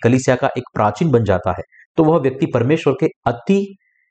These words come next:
प्रतिरोध्य आशीष से समृद्ध हो जाएगा। लोग एक प्राचीन बनने के लिए इतनी मेहनत क्यों करते हैं? यहाँ झूठे सेवकों के झूठ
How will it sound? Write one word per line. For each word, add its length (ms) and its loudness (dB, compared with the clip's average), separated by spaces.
प्रतिरोध्य 680 2
आशीष 320 0
से 180 -2
समृद्ध 480 2
हो 140 0
जाएगा। 280 -4
लोग 320 4
एक 160 -2
प्राचीन 380 -2
बनने 240 0
के 120 -4
लिए 140 2
इतनी 320 2
मेहनत 360 2
क्यों 120 0
करते 260 -4
हैं? 120 -12
यहाँ 240 0
झूठे 280 2
सेवकों 420 0
के 160 0
झूठ 320 0